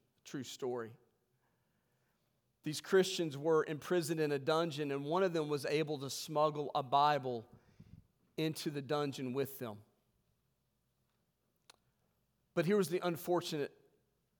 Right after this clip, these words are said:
situation. The dungeon was so dark for most of the day that they could not read the Bible even if they opened it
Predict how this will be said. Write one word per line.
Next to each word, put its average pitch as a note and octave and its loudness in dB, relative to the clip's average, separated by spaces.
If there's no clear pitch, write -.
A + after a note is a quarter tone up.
situation. C#3 -2
The D#3+ 0
dungeon F3+ 4
was D#3+ 0
so F#3 6
dark D#3+ 4
for E3+ 0
most F3+ 6
of F3 -2
the D3+ -4
day C3+ 2
that D#3+ 4
they D#3+ 2
could - 2
not F#3 6
read E3+ 4
the D#3 6
Bible C#3+ 6
even D3+ -4
if C#3 -4
they C3 -2
opened C3+ -4
it A2+ -14